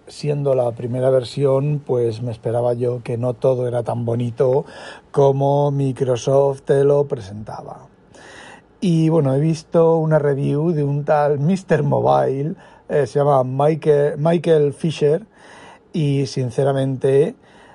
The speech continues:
A ver, es como si hubiéramos volvien-, volviendo, <laughs> volvido. Es como si hubiéramos volvido. <laughs> Qué bueno. Es como si hubiéramos vuelto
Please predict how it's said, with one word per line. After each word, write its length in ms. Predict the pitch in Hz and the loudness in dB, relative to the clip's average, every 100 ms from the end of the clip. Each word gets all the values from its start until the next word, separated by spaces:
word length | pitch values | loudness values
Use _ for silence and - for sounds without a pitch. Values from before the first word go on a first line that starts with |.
| _ | _
A 80 | 131 | 0
ver, 220 | 135 131 - | 2 2 0
es 240 | 160 156 | 0 0
como 260 | - 175 165 | -2 0 0
si 100 | 143 | 0
hubiéramos 340 | 151 160 160 | 0 2 0
volvien-, 480 | 147 139 139 143 170 156 123 120 | 0 0 0 -4 -4 -12 -12 -8
volviendo, 580 | 127 131 147 131 113 98 104 95 - | -6 -4 -6 -6 -10 -10 -14 -16 -20
<laughs> 340 | - - - | -20 -20 -4
volvido. 420 | 151 147 180 135 101 120 120 - - 196 - | 0 2 2 0 -2 -6 -8 -10 -16 -16 -6
Es 100 | - | -2
como 180 | 214 202 | 0 0
si 80 | 185 | 2
hubiéramos 360 | 190 180 175 | 2 2 0
volvido. 560 | 156 143 151 139 131 - - 127 117 | -2 -2 -2 0 -2 -4 -12 -10 -10
<laughs> 360 | - - - - | -14 -20 -20 -10
Qué 80 | 165 | -4
bueno. 260 | 139 127 113 - - | -4 -4 -10 -18 -4
Es 140 | 226 190 | -2 -2
como 200 | 233 226 | -2 -4
si 120 | - | -2
hubiéramos 400 | 180 208 185 143 | 0 0 0 -4
vuelto 800 | 139 127 170 165 143 113 - 143 | -6 0 2 2 0 -6 -10 -10